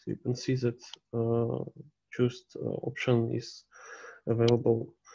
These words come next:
in this request. The same for another one. Yeah. And, uh,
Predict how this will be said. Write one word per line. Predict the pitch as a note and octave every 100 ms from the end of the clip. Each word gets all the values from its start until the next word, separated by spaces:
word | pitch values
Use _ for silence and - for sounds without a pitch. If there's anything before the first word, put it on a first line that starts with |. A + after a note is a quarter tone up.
| - - - - - -
in | C3
this | B2+ C3 B2+ -
request. | C3 - B2+ C3 - - - - _ _ _ -
The | B2
same | - C3+ C#3+ C3
for | - B2 B2 B2+
another | A#2+ B2 A#2+ A#2+
one. | A#2+ B2+ B2 B2 - _ _ _ _ _ _ _ _ _ _ _ _ -
Yeah. | B2+ A#2+ B2+ _ _ _ _ _ _ _ _ - - - - _
And, | B2+ B2+ B2+ C3 - - - B2
uh, | A#2+ A#2 A#2 A#2 A2+ A2+ A#2